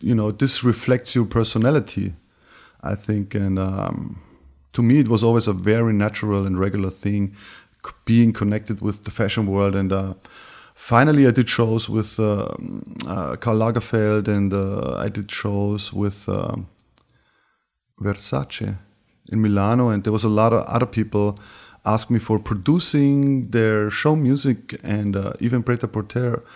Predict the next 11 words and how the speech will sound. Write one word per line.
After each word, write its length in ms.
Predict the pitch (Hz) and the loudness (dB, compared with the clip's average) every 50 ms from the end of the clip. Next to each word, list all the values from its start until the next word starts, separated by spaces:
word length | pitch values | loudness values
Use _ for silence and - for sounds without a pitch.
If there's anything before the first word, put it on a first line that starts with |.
| - - - | -18 -8 -2
Prêt-à-Porter 640 | - 117 110 113 110 117 - - 123 123 - - | -2 0 0 0 -4 -4 -4 -4 -2 -4 -2 0
music, 460 | - 117 135 135 127 117 131 117 - 120 | 4 6 8 8 8 6 2 0 2 2
and, 180 | 117 113 110 | 2 4 4
uh, 200 | 110 110 107 107 98 - _ _ _ _ _ _ _ _ _ _ - | 4 4 2 0 -2 -6 _ _ _ _ _ _ _ _ _ _ -2
I 120 | - 120 | -2 0
thought, 400 | 117 - 127 123 123 120 120 - - - - - - - | 2 4 4 6 6 4 2 -4 -18 -20 -20 -20 -12 -4
"Why 180 | - 110 117 135 | 2 4 4 6
not 240 | 165 160 - - | 4 2 0 2
bringing 340 | - 139 143 147 143 139 135 | 4 4 4 6 6 4 4
some 440 | 120 - - 131 120 117 110 110 107 | 2 0 -2 0 2 2 2 2 0
dirty, 640 | 110 - 120 131 135 131 135 127 123 123 120 - | 2 4 6 6 6 6 4 4 4 2 2 0